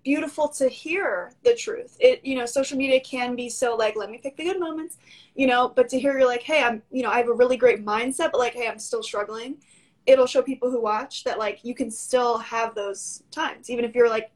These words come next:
generally, like, in a good headspace about it. It'll s-, it can still really, you know, beat you down. That's what Trick does. It just really does. Um, and I also wanna say to you that the fact that you can go two, over two months, almost three months,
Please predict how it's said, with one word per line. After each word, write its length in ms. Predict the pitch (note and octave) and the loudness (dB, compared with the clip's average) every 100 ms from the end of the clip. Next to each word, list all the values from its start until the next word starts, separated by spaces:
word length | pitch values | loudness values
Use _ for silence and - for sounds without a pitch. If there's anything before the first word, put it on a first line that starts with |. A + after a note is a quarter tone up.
| _ | _
generally, 560 | A#3+ A3+ A3+ A3 G#3+ | -4 -2 -4 -4 -4
like, 380 | G3 G3 - - _ _ | -4 -4 -6 -14 _ _
in 120 | C4 | 2
a 40 | B3 | 6
good 180 | A#3+ | 6
headspace 560 | A3 G#3+ G#3+ - C4+ C#4 | 4 -2 -4 4 4 4
about 260 | D4 D4 F4 | 0 0 0
it. 220 | F4+ - _ _ _ - | -4 -8 _ _ _ -2
It'll 200 | D#4+ D#4 | 0 0
s-, 180 | D4 - | -2 0
it 120 | C#4+ | 2
can 140 | D4 C#4 | 4 2
still 320 | - E4 C#4+ | 2 0 4
really, 400 | C4 A#3+ G#3 - _ _ - | 6 6 4 -4 _ _ -2
you 120 | C4+ | -2
know, 60 | A3 | 0
beat 200 | B3 A#3+ | -4 -2
you 60 | G#3+ | -2
down. 280 | - - - | -2 -8 -6
That's 220 | B3 A#3+ C#4 | 0 2 4
what 100 | C4 | 4
Trick 200 | A#3+ A3 | 0 -4
does. 260 | - - | -10 -8
It 80 | A#3 | -4
just 360 | A#3 A3 - - _ _ _ _ _ _ - | -2 -2 -6 -14 _ _ _ _ _ _ -6
really 320 | C4 C#4 C4 | 4 6 6
does. 340 | A#3+ - - - | 4 -2 -10 -2
Um, 360 | C#4 C4 B3 B3 | 4 4 4 -2
and 80 | C4+ | 2
I 80 | C4 | 2
also 280 | B3+ F4 G4+ | 4 0 0
wanna 200 | F#4 D4 | 0 0
say 200 | C#4+ C4 | 0 -2
to 180 | A3+ A#3+ | -2 2
you 320 | A3+ A3 A3 - _ _ _ _ - C4 | 2 2 -2 -12 _ _ _ _ -16 0
that 260 | C#4 C#4 - | 4 4 2
the 120 | A#3+ C#4+ | 4 4
fact 320 | D4 F4+ G#4 | 6 4 4
that 100 | A4 | 2
you 100 | E4+ | 2
can 180 | E4+ D4+ | 0 0
go 160 | C#4+ C4 | 2 2
two, 420 | - D#4+ E4 D#4+ - | 0 -4 -2 -2 2
over 280 | C#4 D#4 F4 | 2 2 -2
two 160 | F4 | -2
months, 260 | B3 G#3 B3+ | -2 -4 -6
almost 240 | B3+ B3+ | -6 -4
three 180 | C4 C4+ | -2 0
months, 400 | B3 A#3 B3 - | 0 -2 -8 -16